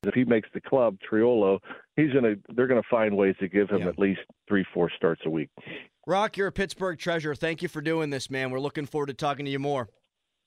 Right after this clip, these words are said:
Speaker 1: Always my pleasure, guys. Looking forward to the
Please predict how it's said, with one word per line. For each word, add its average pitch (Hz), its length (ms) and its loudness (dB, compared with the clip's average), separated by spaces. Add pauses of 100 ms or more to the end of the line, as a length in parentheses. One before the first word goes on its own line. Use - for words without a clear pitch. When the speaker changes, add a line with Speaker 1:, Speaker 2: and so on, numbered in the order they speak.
(440)
Speaker 1:
Always 208 360 6
my 196 220 4
pleasure, 202 380 4
guys. 147 520 4
Looking 156 340 2
forward 160 340 4
to 160 80 4
the 156 160 2